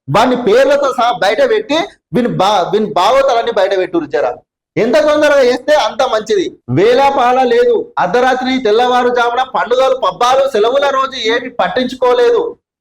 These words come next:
ఇష్టానుసారంగా లాగిన్ అయి అవసరమైన వారికి భూమిని బదలాయించేశారు. చూసిర్రా,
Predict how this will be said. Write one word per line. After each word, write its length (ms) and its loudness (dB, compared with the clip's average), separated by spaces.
ఇష్టానుసారంగా 1200 0
లాగిన్ 420 -2
అయి 280 -4
అవసరమైన 540 2
వారికి 340 -2
భూమిని 460 0
బదలాయించేశారు. 1200 2
చూసిర్రా, 460 -2